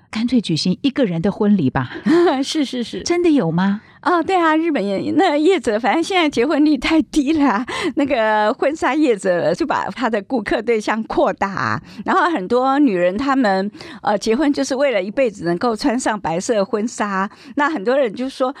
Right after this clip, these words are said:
Speaker 2: 在我最漂亮、人生最漂亮的时候去拍了，也不是只有女生拍，男生也都拍的。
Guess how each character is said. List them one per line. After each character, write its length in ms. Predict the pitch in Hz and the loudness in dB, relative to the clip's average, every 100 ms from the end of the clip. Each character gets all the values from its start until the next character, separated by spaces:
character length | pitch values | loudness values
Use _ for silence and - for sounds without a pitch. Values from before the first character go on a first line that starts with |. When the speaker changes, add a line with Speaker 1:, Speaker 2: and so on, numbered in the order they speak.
| - | -16
Speaker 2:
在 160 | - 254 | -6 -2
我 160 | 185 | -2
最 160 | 156 247 | -2 -2
漂 260 | - 320 214 | 0 0 2
亮、 200 | 220 170 | 0 2
人 160 | 170 | 0
生 240 | 180 226 226 | 0 -2 -2
最 140 | 233 | -4
漂 220 | 240 294 | -2 -2
亮 140 | 220 196 | 0 -2
的 60 | |
时 160 | 190 208 | -4 -4
候 220 | 262 220 | -2 -2
去 160 | - 220 | -4 -4
拍 240 | 247 208 | -2 0
了， 100 | 196 | 0
也 180 | 190 196 | 0 -2
不 140 | - | 0
是 180 | 320 370 | -4 -2
只 120 | 294 | 0
有 120 | 240 | 2
女 200 | 277 208 | 2 0
生 180 | - 220 | -2 -4
拍， 180 | 262 247 | -2 -4
男 280 | 208 196 180 | -2 -2 -2
生 180 | 277 311 | -2 2
也 220 | 330 208 | 4 2
都 180 | - 190 | 0 -2
拍 300 | 190 196 180 | -2 -4 -4
的。 240 | 175 - | -6 -10